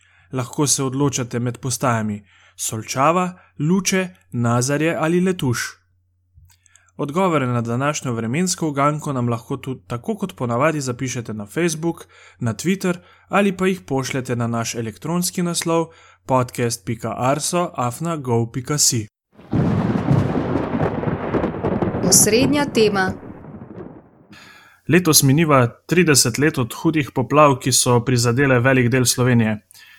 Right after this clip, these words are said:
Speaker 1: Takrat še nismo poznali interneta, kot ga poznamo danes. Informacije so v svet prišle večinoma preko tiskanih medijev, radia in televizije. V tem času se je ogromno spremenilo tudi na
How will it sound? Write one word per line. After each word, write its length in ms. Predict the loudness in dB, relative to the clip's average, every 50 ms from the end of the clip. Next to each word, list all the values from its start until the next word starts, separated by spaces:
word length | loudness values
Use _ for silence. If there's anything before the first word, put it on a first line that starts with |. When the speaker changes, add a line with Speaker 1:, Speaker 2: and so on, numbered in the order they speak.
| _ _ _
Speaker 1:
Takrat 340 | -4 -2 2 2 2 2 2
še 140 | 0 0
nismo 420 | 0 0 0 0 0 -2 -2 -2 -2 -2 -2
poznali 440 | -2 2 4 4 4 6 6 4 4
interneta, 520 | 4 4 2 2 0 0 0 2 0 0 0
kot 200 | 0 -2 -2 0 0
ga 80 | 0
poznamo 440 | 0 0 -2 0 2 2 4 4 4
danes. 440 | 4 4 2 2 2 2 0 0 -2 -4 _ _ -6 -2
Informacije 600 | -2 -2 0 0 0 2 4 4 4 4 4 4 4
so 160 | 4 4 4
v 60 | 2 2
svet 240 | 2 2 0 0 -2
prišle 360 | -4 -4 -2 0 2 2 2
večinoma 520 | 2 0 0 0 0 2 4 4 4 2 2
preko 320 | 0 -2 -2 -2 -2 -4 -4
tiskanih 560 | -2 -2 0 0 0 0 0 0 0 0 0
medijev, 440 | 0 0 2 4 4 4 4 2 0 -2 _ _ -20 _ _ _ _
radia 520 | 4 6 6 6 6 6 4 4 6 6
in 260 | 6 6 4 4 4 2
televizije. 600 | 2 2 2 4 4 2 2 2 2 0 -2 -6 -8 _ _ _ -20 _ -20 _ _ _ -4
V 140 | -4 -4 -2
tem 140 | 0 -2 0 2
času 340 | 2 2 4 4 4 4
se 160 | 4 4 4 4
je 40 |
ogromno 420 | 2 2 2 2 2 2 2 2 0
spremenilo 600 | -2 -2 -2 0 2 4 4 4 2 2 2 0 0
tudi 240 | 0 0 0 2
na 80 | 2